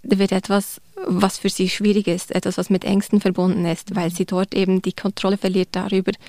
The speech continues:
was in ihrem Essen genau drin ist. Das heißt, was sie erlebt, ist eigentlich eine schleichende soziale Isolation.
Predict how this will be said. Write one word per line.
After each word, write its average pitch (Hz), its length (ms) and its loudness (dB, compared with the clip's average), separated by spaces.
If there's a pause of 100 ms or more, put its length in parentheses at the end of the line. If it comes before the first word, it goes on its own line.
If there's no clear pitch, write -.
(340)
was 196 200 0
in 190 160 2
ihrem 175 180 -2
Essen 190 360 0
genau 185 280 0
drin 185 300 0
ist. - 220 -10 (120)
Das - 180 -4
heißt, - 380 -2 (840)
was - 200 -2
sie - 120 2
erlebt, 180 440 0
ist 226 160 -2
eigentlich 165 300 0
eine 170 260 0
schleichende 180 800 -2
soziale 170 600 -4
Isolation. 170 840 -4